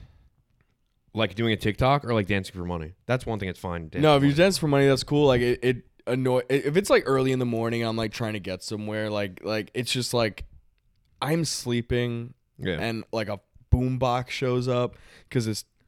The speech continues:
Speaker 2: you know, nineteen ninety-seven when you
Speaker 1: Yeah.
Speaker 2: get on the subway. There's
Speaker 1: Yeah,
Speaker 2: a
Speaker 1: Radio Raheem
Speaker 2: boomboxes.
Speaker 1: walks
Speaker 2: Yeah.
Speaker 1: into the subway.
Speaker 2: <laughs> But it's just like, d-, like, I, like, I get it, but this was the worst thing you could have
Speaker 1: Yeah.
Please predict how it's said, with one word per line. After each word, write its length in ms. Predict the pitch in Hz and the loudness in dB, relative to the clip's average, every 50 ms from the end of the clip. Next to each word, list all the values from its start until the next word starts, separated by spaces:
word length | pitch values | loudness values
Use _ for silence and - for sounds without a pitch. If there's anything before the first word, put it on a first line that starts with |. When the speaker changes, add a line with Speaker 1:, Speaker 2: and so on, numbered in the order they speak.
| _ _ _ _ | _ _ _ _
Speaker 2:
you 100 | 107 110 | -8 -6
know, 80 | 95 90 | -6 -6
nineteen 380 | 95 98 101 101 95 - 107 | -6 -6 -6 -8 -8 -8 -8
ninety-seven 540 | 101 98 101 101 92 - - 104 101 98 107 | -6 -6 -6 -6 -8 -6 -6 -6 -4 -2 0
when 100 | 113 107 101 | 2 2 2
you 40 | 117 | 2
Speaker 1:
Yeah. 40 | 120 | 2
Speaker 2:
get 60 | 117 117 | 2 2
on 100 | 117 113 | 0 -2
the 60 | 110 | -2
subway. 480 | - - 120 117 120 120 123 123 123 | -2 -2 -2 0 2 2 2 2 2
There's 160 | 113 110 101 92 | 2 0 -2 -2
Speaker 1:
Yeah, 60 | 87 | -4
Speaker 2:
a 40 | 87 | -2
Speaker 1:
Radio 340 | 87 95 98 98 98 95 92 | 0 0 2 4 4 4 4
Raheem 260 | - 95 101 98 95 | 2 2 0 0 0
Speaker 2:
boomboxes. 40 | 90 | 0
Speaker 1:
walks 200 | 90 90 90 87 95 | 0 -2 -2 -4 -6
Speaker 2:
Yeah. 40 | 101 | -4
Speaker 1:
into 120 | 110 98 90 | -4 -4 -4
the 60 | 90 | -2
subway. 360 | - 98 - - 92 90 - | -2 2 2 4 6 6 4
Speaker 2:
<laughs> 160 | - - 269 - - _ _ - - - - - - - _ - - _ _ _ - | 4 4 0 -2 -2 _ _ -20 -20 -20 -20 -20 -20 -20 _ -20 -20 _ _ _ 0
But 140 | 165 160 165 | 0 0 2
it's 140 | 151 - | 0 -4
just 160 | 180 160 - - | -6 -6 -2 0
like, 300 | 156 151 143 131 - - | 0 0 0 0 -4 -10
d-, 100 | - - - | -16 -10 -6
like, 300 | 170 160 156 139 - - - | -4 -4 -4 -4 -6 -8 -6
I, 140 | - - - - - - - - | -6 -6 -6 -8 -10 -12 -10 -6
like, 260 | 147 156 156 139 - - | -2 -2 -2 -2 -2 0
I 320 | - 170 - 180 175 160 - - _ _ 151 120 - | 2 2 4 2 2 -2 -6 -12 _ _ -14 0 2
get 180 | 165 - 165 | 4 4 6
it, 240 | 180 185 180 - - _ _ _ _ _ _ _ 139 - | 4 2 0 -2 -6 _ _ _ _ _ _ _ -6 0
but 180 | - 165 160 - | 2 2 2 4
this 260 | 180 185 196 - - | 2 2 2 2 0
was 200 | 175 165 139 123 | -2 -2 -2 0
the 100 | - 143 | 0 0
worst 400 | 131 123 127 127 123 113 - - | 2 2 4 4 2 2 0 -2
thing 160 | - 117 110 | -4 -4 -2
you 160 | 104 104 104 - | -2 -2 -2 -2
could 160 | - - 101 | -4 -4 -4
have 160 | 98 95 90 | -4 -6 -4
Speaker 1:
Yeah. 100 | 104 131 | 0 0